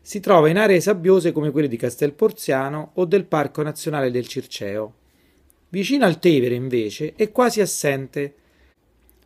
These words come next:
a causa del terreno calcareo, tranne proprio nella tenuta di Procoio. Qui, infatti, esistono degli strati argillosi che sono impermeabili all'acqua e che sono saliti in superficie facendo affiorare la falda acquifera.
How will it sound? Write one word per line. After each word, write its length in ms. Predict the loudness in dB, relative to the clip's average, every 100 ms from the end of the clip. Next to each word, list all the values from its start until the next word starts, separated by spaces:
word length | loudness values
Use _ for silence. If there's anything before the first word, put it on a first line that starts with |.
| _
a 120 | -4 0
causa 340 | 2 4 4
del 160 | 2 4
terreno 380 | 4 4 4 2
calcareo, 800 | -2 -2 0 0 0 -2 -6 _ _ _ _ _ _ _
tranne 380 | 2 4 4 2
proprio 320 | 2 2 2
nella 180 | 0 -2
tenuta 320 | 0 0 0
di 100 | 0
Procoio. 720 | 2 0 4 2 2 -2 -6 -14 _ _ _ _ _ _
Qui, 160 | 0 2
infatti, 720 | 4 4 2 2 -6 -8 -6
esistono 600 | -2 0 0 -4 -2 -2
degli 180 | 0 -2
strati 340 | -2 -2 2
argillosi 720 | 0 0 -6 -2 -2 -2 -8 -6
che 120 | -6
sono 260 | 0 0 2
impermeabili 920 | 2 4 4 2 2 2 -2 -6 -4
all'acqua 580 | -4 -4 -8 _ -12 -12 _ _ _
e 100 | -10
che 140 | -4
sono 320 | 0 4 4 4
saliti 320 | 2 2 0
in 80 | -2
superficie 720 | -4 -4 -6 -4 -6 -4 -2
facendo 400 | 0 2 2 2
affiorare 500 | 0 0 2 2 0
la 100 | -2
falda 340 | -2 -4 -6
acquifera. 600 | -8 -10 -10 -10 -12 -14